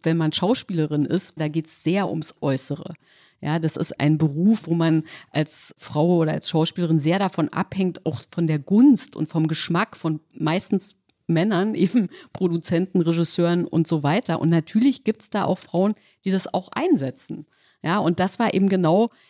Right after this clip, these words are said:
diese Gratwanderung, dass wir eben versucht haben herauszufinden, wo wurde es eingesetzt und wo eben absolut eindeutig nicht. Und da war ganz klar eben,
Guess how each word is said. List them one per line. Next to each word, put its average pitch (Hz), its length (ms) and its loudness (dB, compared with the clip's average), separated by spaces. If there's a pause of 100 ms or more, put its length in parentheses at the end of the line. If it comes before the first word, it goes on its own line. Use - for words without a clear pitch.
(240)
diese 165 220 0
Gratwanderung, 208 1000 2
dass - 300 -4
wir 208 300 2 (120)
eben 190 160 0
versucht 185 360 -2
haben 196 140 2
herauszufinden, 202 1040 2 (360)
wo 190 280 0
wurde 175 180 2
es 170 100 -6
eingesetzt 214 500 -2
und 170 180 0
wo 202 140 4
eben 190 260 2 (300)
absolut - 520 -4
eindeutig 175 600 0
nicht. 233 400 4
Und 160 200 -4
da 160 140 2
war 180 120 2
ganz 165 300 0
klar 160 380 -2
eben, 180 340 2